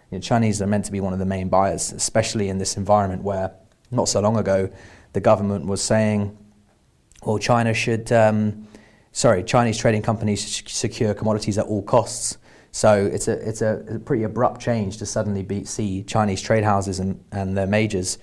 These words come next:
coming in on the sell side of dated Brent, offering cargoes into the market,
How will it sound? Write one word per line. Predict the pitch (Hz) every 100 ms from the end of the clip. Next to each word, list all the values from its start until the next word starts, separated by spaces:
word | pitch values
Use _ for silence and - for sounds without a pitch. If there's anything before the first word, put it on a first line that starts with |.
| - - _
coming | - 117 104
in | 104 104 95
on | 95
the | 95
sell | - 120
side | 120 104 87 - - -
of | - 95
dated | 107 95 90 -
Brent, | 95 92 - - -
offering | 110 - 117 104
cargoes | 113 104 98 101
into | 101
the | -
market, | 98 95 - 101